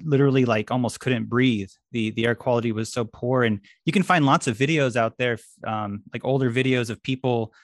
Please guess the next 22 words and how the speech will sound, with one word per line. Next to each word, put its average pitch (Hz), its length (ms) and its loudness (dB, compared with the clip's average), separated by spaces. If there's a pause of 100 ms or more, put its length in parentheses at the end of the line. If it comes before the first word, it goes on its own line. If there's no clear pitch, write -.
(320)
would 120 100 -2
just 131 160 -2
be 131 80 2
walking 135 360 4
around 131 160 4
the 113 60 0
streets - 320 -4
of 113 100 -4
L 117 160 2
A 127 160 4
dabbing 123 440 0
their 117 180 -4
eyes 117 400 0
because 110 260 -8
the 110 140 0
ozone 120 360 2
was 107 140 -2
just - 220 -8
stinging 135 380 0
them 107 200 0
so 123 220 -2
badly. 113 580 -2